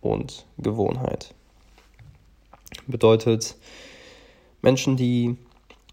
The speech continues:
ihre eigenen Gedanken kontrollieren wollen, brauchen zwei Dinge:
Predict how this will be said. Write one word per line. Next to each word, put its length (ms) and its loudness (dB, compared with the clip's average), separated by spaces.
ihre 600 2
eigenen 300 -2
Gedanken 560 -2
kontrollieren 540 0
wollen, 280 -2
brauchen 280 2
zwei 200 -2
Dinge: 260 -4